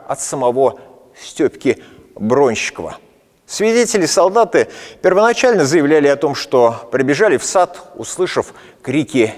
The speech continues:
Никитиной, и сейчас же попробовали вступиться за артиллериста. А теперь сказали о том, что, придя в сад, были встречены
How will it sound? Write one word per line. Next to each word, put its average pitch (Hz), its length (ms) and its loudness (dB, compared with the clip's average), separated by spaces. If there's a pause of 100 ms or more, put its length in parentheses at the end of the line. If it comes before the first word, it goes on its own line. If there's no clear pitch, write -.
(280)
Никитиной, 151 800 0
и - 340 -12
сейчас 196 380 2
же 135 80 -8
попробовали 143 640 0 (180)
вступиться - 920 -2 (260)
за 127 300 0
артиллериста. 139 1040 -4 (400)
А - 100 -2
теперь - 420 -2 (420)
сказали 131 440 0
о - 80 4
том, 147 200 -6
что, - 640 -2
придя 113 260 -2
в - 60 -8
сад, - 500 -4 (360)
были 104 380 0 (220)
встречены 120 760 -4